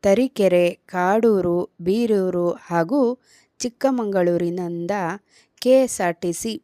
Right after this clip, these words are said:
ಬಸ್ಸುಗಳು ಬಿಂಡಿಗಕ್ಕೆ ಲಭ್ಯವಿರುತ್ತದೆ. ಹಬ್ಬದ ಸಮಯದಲ್ಲಿ ವಿಶೇಷ ಬಸ್ಸಿನ ಸೌಕರ್ಯವೂ ಇಲ್ಲಿಗಿದೆ.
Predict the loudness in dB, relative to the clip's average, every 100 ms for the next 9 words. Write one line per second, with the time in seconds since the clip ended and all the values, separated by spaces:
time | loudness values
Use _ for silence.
0 | -6 -4 -4 -2 0 0 -2 -4 _ _
1 | -4 -2 0 0 0 -2 -2 -2 0 0
2 | 2 2 2 -2 -6 -6 -8 _ _ _
3 | _ _ _ -12 -2 0 2 0 -2 -2
4 | -2 -2 -2 -4 -6 -6 -10 -6 -2 0
5 | 0 0 -2 0 -4 -2 -4 -4 -4 -6
6 | -4 -4 -4 -2 -2 -4 -6 _ _ -4
7 | -2 -2 -4 -6 -12